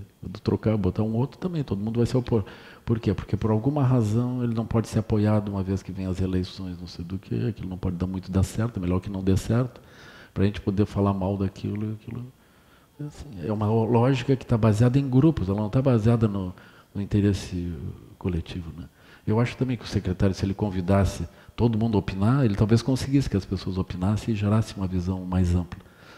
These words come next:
Mas ele também vai falar dentro de uma perspectiva pessoal, tentando uma afirmação pessoal. Aquilo é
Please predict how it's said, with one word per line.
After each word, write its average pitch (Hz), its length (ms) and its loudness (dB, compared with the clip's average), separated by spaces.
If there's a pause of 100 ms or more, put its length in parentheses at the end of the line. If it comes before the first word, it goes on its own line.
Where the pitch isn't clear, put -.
(100)
Mas 90 100 4
ele 92 80 -4
também 120 280 0
vai 90 280 0 (140)
falar 92 280 0
dentro 98 320 -2
de - 60 -10
uma 95 80 -8
perspectiva 98 600 -4
pessoal, 107 520 -2
tentando 95 360 -6
uma 92 100 -4
afirmação 92 560 -6
pessoal. 95 420 -8 (540)
Aquilo 151 300 -12
é 123 80 -14